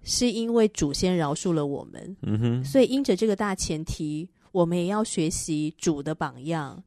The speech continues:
Speaker 2: 嗯哼。
Speaker 1: 学习耶稣的榜样，去饶恕人。
Speaker 2: 嗯哼。
Speaker 1: 那我们经历了耶稣饶恕的慈爱，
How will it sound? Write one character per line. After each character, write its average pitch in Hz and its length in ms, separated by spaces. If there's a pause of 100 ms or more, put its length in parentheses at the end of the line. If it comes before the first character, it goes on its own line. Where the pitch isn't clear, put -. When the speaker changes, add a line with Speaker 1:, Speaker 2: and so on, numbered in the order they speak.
(100)
Speaker 2:
嗯 101 80
哼。 104 40
Speaker 1:
学 107 80
习 117 140
耶 190 100
稣 196 160
的 175 80
榜 143 300
样， 160 340 (300)
去 175 400
饶 156 220
恕 170 320
人。 147 360 (320)
Speaker 2:
嗯 101 120
哼。 - 40
Speaker 1:
那 302 180
我 196 140
们 175 220
经 254 260
历 269 140
了 185 160
耶 208 200
稣 208 280
饶 165 200
恕 190 220
的 156 160
慈 - 340
爱， 165 360